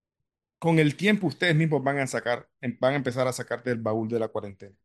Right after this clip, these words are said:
Cuando, cuando, como dice Norma, cuando cae el veinte, ahí, "Ah,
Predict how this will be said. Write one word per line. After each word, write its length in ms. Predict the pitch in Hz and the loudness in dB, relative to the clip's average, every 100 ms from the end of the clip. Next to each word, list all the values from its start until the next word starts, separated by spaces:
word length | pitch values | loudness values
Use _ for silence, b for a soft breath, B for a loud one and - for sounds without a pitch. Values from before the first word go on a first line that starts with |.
| - | -2
Cuando, 300 | 117 117 113 | 2 4 4
cuando, 460 | 113 110 110 104 _ _ _ | 4 4 4 2 _ _ _
como 200 | 113 120 | 6 6
dice 560 | 123 135 123 117 113 120 | 6 6 8 8 6 6
Norma, 300 | 135 117 107 | 4 4 2
cuando 260 | 113 113 | -2 0
cae 120 | 131 | 2
el 80 | 135 | 2
veinte, 460 | 127 127 110 95 - _ _ _ - | 2 2 0 -8 -18 _ _ _ -6
ahí, 300 | 110 123 - | 0 0 0
"Ah, 320 | 143 143 - | -2 -2 -8